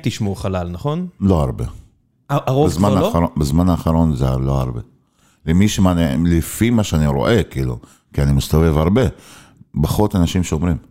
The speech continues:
Speaker 1: ברמאללה?
Speaker 2: רמאללה זה תא-, זה הקיבוץ הגלויות של הישראלים, בוא נגיד את זה, ישראל זה קיבוץ גלויות, זה רמאללה. רמאללה, האנשים המקוריים של הרמאללה, רמאללה, הם לא נמצאים ברמאללה, הם נמצאים בארצות הברית. אז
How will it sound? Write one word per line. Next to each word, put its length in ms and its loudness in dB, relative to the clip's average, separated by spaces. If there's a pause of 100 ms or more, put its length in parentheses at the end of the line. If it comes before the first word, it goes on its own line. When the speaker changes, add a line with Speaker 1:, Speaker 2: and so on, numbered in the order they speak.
(240)
Speaker 1:
ברמאללה? 480 -6 (1000)
Speaker 2:
רמאללה 400 2
זה 120 0
תא-, 340 -2
זה 180 2
הקיבוץ 440 0
הגלויות 360 2
של 140 -2
הישראלים, 540 -2
בוא 100 0
נגיד 200 0
את 140 0
זה, 240 0 (120)
ישראל 400 0
זה 100 -2
קיבוץ 280 -2
גלויות, 420 0 (440)
זה 160 0
רמאללה. 360 2
רמאללה, 440 2
האנשים 440 2
המקוריים 500 2
של 180 0
הרמאללה, 600 2
רמאללה, 420 2 (360)
הם 100 4
לא 160 4
נמצאים 360 0
ברמאללה, 460 2
הם 60 4
נמצאים 300 2
בארצות 300 0
הברית. 280 -8 (920)
אז 320 -2